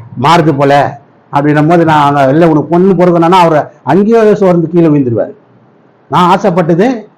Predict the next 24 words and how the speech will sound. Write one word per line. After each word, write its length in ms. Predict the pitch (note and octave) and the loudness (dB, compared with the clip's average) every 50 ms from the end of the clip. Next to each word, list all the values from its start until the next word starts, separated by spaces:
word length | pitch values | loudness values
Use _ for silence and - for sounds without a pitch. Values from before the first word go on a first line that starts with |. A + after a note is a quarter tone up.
| _ _ _ _ _ _ _ - | _ _ _ _ _ _ _ -2
பையன், 400 | E3 F3 G3 G3+ F3+ C#3+ - - - _ _ _ _ _ _ _ _ - | -2 0 0 -2 -4 -6 -8 -14 -18 _ _ _ _ _ _ _ _ -8
ஜெபமா 420 | - D3 E3 F3+ G#3+ G#3 G#3 G#3+ A3 F#3 | -4 -4 -2 0 0 2 2 2 2 2
பண்ணது 260 | G3 F#3+ F#3+ F#3+ F#3 G3+ | 0 0 0 0 0 -2
பையனுக்காக, 600 | - - F3+ G#3 A3 G#3+ F#3 F3+ F3 E3 C3+ F#2 F#2+ - - _ _ _ _ _ _ - | -2 -2 -2 -2 -2 -2 -2 -4 -4 -4 -6 -8 -10 -14 -16 _ _ _ _ _ _ -4
ஆனா 160 | G3 G#3+ G3+ | -4 -2 -2
பிறந்தது 720 | D#3+ F3+ G3+ G#3 G#3+ G#3+ G3 F#3+ G3+ B3 C4 G3 C#3+ C3 - _ _ _ _ _ _ _ _ _ _ _ _ - | -2 -2 0 0 0 0 0 0 0 -2 -2 -4 -8 -12 -18 _ _ _ _ _ _ _ _ _ _ _ _ -4
பொண்ணு. 200 | E3+ F3 E3+ D#3 | -2 0 0 0
என்ன 180 | D#3 F#3 A3 | 0 0 0
பண்றது? 420 | G#3 E3 E3+ D3 C3+ C3 A2+ A#2 A#2 | -2 -2 -2 -4 -4 -4 -4 -4 -2
எது 260 | D3 A3+ C#4+ D#4+ F4+ E4+ | 0 0 0 0 -2 -4
பிறந்தா 380 | D#4 E4+ D#4+ D#4+ D#4+ D#4 D#4+ | -2 -2 -2 0 0 0 0
என்ன, 460 | D#4 C#4 B3+ B3 A#3+ A3+ G3 - - - _ _ - - - | 0 0 0 0 -2 -2 -2 -4 -6 -12 _ _ -20 -18 -12
வச்சு 280 | - D3+ D3 - - G#3 F#3 - - | -10 -10 -10 -8 -8 -10 -10 -10 -6
காப்பாத்து 400 | - F3+ F#3+ F3+ F#3+ D3+ C3 B2 - - | -4 -4 -2 -2 -2 -6 -6 -6 -10 -8
போ, 200 | - D#3+ C#3 - - _ _ - | -6 -6 -6 -6 -10 _ _ -6
கடவுள் 320 | C3+ C#3 D#3+ F3+ E3+ C3 | -4 -2 0 0 0 0
கொடுத்துக்கிறது 440 | C3+ C3+ A2+ C#3 B2+ A#2+ G#2 - G#2 | -2 -6 -6 -6 -8 -6 -6 -6 -8
அது. 180 | F2 - - - _ _ _ _ _ - - _ _ - | -8 -10 -12 -20 _ _ _ _ _ -20 -20 _ _ -8
ஹல்லேலூயா, 560 | - C3 D3 D#3 D3+ D#3+ D#3+ E3 E3 F3 F#3 G#3 G#3+ G#3+ - - - _ _ _ _ - - - _ _ _ _ _ _ _ _ _ _ _ _ _ _ _ - | -4 -2 0 0 2 2 2 2 2 2 2 0 0 -2 -6 -10 -16 _ _ _ _ -20 -20 -20 _ _ _ _ _ _ _ _ _ _ _ _ _ _ _ -8
ஹல்லேலூயா. 500 | B2+ C3 C3+ D3 C#3+ D3 D3 D3 D3 C#3+ C3+ A2 - - - - - - | -4 -2 0 0 0 0 0 0 0 0 -2 -2 -4 -8 -14 -20 -12 -4
"ஏன் 260 | C#3 C#3 C#3+ E3 E3 | -2 0 0 0 0
தருமை, 340 | D3 D#3 C#3 C#3 C#3 C#3 B2+ A#2 A2+ - - - | 0 -2 -2 -2 -4 -4 -4 -6 -8 -10 -12 -6
ஏன் 440 | C#3+ D3+ D3+ D#3+ D#3+ D#3+ D#3 D#3 D3+ | -2 0 2 2 2 0 -2 -2 -2
இது, 220 | C#3+ C#3 D3 C3+ | -2 -2 -2 -4